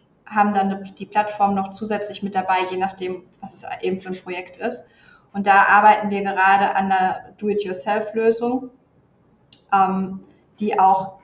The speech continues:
kleinere Unternehmen, also wirklich kleinere, die vielleicht nur ein bisschen was haben und haben noch keine digitale Lösung, die könnten das dann auch für, ähm, einen günstigeren Preis einfach komplett alleine nutzen. Und dieses,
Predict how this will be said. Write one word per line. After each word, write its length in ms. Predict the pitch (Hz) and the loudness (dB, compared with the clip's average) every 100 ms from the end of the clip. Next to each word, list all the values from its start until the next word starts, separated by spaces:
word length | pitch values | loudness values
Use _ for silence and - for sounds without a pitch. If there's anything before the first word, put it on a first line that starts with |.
| _ | _
kleinere 920 | - 226 262 254 202 175 175 - - | 4 6 8 6 2 0 -4 -6 -12
Unternehmen, 760 | 185 190 190 190 190 202 214 196 | -8 -4 -4 -2 -2 -2 -4 -6
also 180 | 190 | -4
wirklich 380 | 208 247 233 214 | -2 -2 -2 -6
kleinere, 540 | - 175 180 180 202 214 | -2 0 0 -2 -2 -4
die 100 | 214 | -6
vielleicht 340 | 196 190 - | -6 -6 -4
nur 80 | 247 | -2
ein 80 | 240 | -2
bisschen 360 | 269 - 208 | -2 -4 -2
was 220 | 175 - 185 | -4 -6 -4
haben 300 | 196 262 - _ _ - | -4 -4 -8 _ _ -12
und 160 | 190 | -6
haben 100 | 208 | -2
noch 140 | 202 208 | -2 -2
keine 260 | 226 226 | 0 0
digitale 480 | - - 196 196 190 | -2 -6 -6 -4 -4
Lösung, 380 | 190 196 202 208 | -4 -6 -4 -6
die 100 | 208 | -6
könnten 340 | - 233 226 214 | -2 -2 -2 -8
das 160 | 214 | -8
dann 180 | 180 180 | -8 -6
auch 420 | 175 190 190 - _ _ _ _ | 0 2 0 -4 _ _ _ _
für, 220 | - 208 | -6 2
ähm, 840 | 196 190 - 185 185 185 180 185 - _ _ _ _ | 6 6 4 0 0 -2 -6 -12 -20 _ _ _ _
einen 280 | 190 185 - | -10 -10 -2
günstigeren 640 | 226 220 - 208 190 190 - | -2 0 -2 -2 -2 -4 -8
Preis 500 | 180 180 180 180 - _ _ - | -2 0 -2 -6 -16 _ _ -4
einfach 460 | 185 185 185 - | -2 -2 -8 -12
komplett 320 | - 196 196 | -10 -4 -2
alleine 360 | 156 170 180 247 | -2 0 2 2
nutzen. 400 | 262 269 - 285 330 - _ _ _ _ _ _ | 0 -4 -6 -8 -8 -14 _ _ _ _ _ _
Und 300 | 196 196 196 | -4 -2 -2
dieses, 400 | 214 196 196 | -4 -4 -8